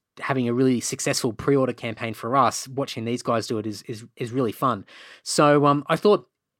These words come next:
I thought it would be deserving for me to do a little plug. So any of you guys out there, I know there's quite a few metal, metal loving mates that, uh, listen to the podcast.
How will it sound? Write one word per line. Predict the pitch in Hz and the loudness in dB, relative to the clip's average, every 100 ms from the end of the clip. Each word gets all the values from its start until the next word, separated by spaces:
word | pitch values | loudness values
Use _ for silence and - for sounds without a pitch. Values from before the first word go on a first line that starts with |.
| _ | _
I | 156 | -4
thought | - 220 | 0 4
it | 156 | 4
would | 131 | 2
be | 117 117 | -2 -4
deserving | 120 117 131 123 120 | -2 2 4 4 0
for | 110 | -2
me | 117 113 | -2 -2
to | 113 | -2
do | 104 113 | -2 -2
a | |
little | 107 104 | -2 -4
plug. | - 120 110 - | -4 -2 -2 0
So | 131 123 | -2 0
any | 185 214 | 0 0
of | |
you | 151 | -2
guys | 143 123 117 | 0 0 0
out | 113 | -2
there, | 120 | -2
I | 127 | -2
know | 156 | -2
there's | 139 | -2
quite | - 131 117 | -2 -2 -2
a | |
few | - | -4
metal, | 110 113 113 - _ - - | -4 -2 -2 -4 _ -20 -6
metal | 147 160 160 | 0 4 4
loving | 143 143 131 | 4 2 0
mates | 127 135 135 - | 0 0 -2 -4
that, | 127 117 - | -6 -6 -4
uh, | 127 | -2
listen | 120 131 123 | -2 -4 -4
to | |
the | 120 | -4
podcast. | - 123 - 127 113 - | 0 -2 0 -4 -4 -8